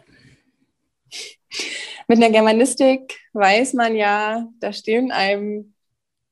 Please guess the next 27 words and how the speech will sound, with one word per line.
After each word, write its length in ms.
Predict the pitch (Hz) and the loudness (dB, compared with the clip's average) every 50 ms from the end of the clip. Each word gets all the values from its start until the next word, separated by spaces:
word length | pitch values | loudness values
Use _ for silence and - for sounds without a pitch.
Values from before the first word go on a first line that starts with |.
| _ _ _ _ | _ _ _ _
nicht 380 | - 214 220 233 302 302 - - | -4 0 2 2 2 2 0 -2
grad 280 | - 220 214 220 220 - | 0 0 2 2 0 0
alle 320 | - 202 220 247 277 269 | 0 2 4 4 4 2
Türen 480 | 269 - - 294 285 277 262 262 254 247 | 0 -2 2 4 6 6 6 6 4 -2
fragend 600 | - - - - 196 202 214 247 262 285 247 - | -6 -12 -12 -8 -4 -2 0 0 0 -2 -2 -2
offen 320 | - - 262 285 302 269 | 0 0 0 0 -2 -6
und 120 | 240 226 208 | -8 -6 -4
jeder 220 | 220 233 247 240 | -4 -4 -4 -4
sagt, 240 | 208 220 226 220 - | -2 -4 -4 -4 -6
„Ich 180 | 240 220 - - | -12 -12 -10 -8
suche 240 | 254 269 311 277 | -8 -6 -4 -2
jemanden, 540 | 240 220 220 220 220 226 226 - 226 220 214 | -2 -2 0 0 -2 -4 -4 -6 -6 -4 -2
der 120 | 202 196 196 | 0 0 0
Germanistik 540 | 202 202 202 196 202 240 311 - - 285 | 0 -2 -4 -4 -6 -6 -6 -6 -6 -8
studiert 360 | - - - 226 233 247 254 - | -6 -6 -4 0 2 2 2 2
hat.“ 140 | 277 277 277 | 0 0 0
Da 60 | 247 | -2
muss 140 | 226 233 233 | -4 -4 -2
man 100 | 254 233 | -2 -2
schon 160 | 226 226 208 | 0 0 0
selber 260 | 202 196 208 226 247 240 | 2 2 2 2 2 2
ein 160 | 208 208 208 | 2 0 -2
bisschen 260 | 220 - - 214 202 | -4 -8 -8 -6 -4
aktiv 540 | 196 196 - - - - 277 311 - - - | -4 -6 -8 -6 -2 0 0 0 0 0 0
werden 460 | 247 240 240 247 247 254 254 247 240 | 2 4 4 4 4 2 0 -2 -2
und 260 | - - 214 214 214 220 | -2 -4 -4 -4 -4 -4
sich 240 | - 214 214 214 | -4 -6 -6 -6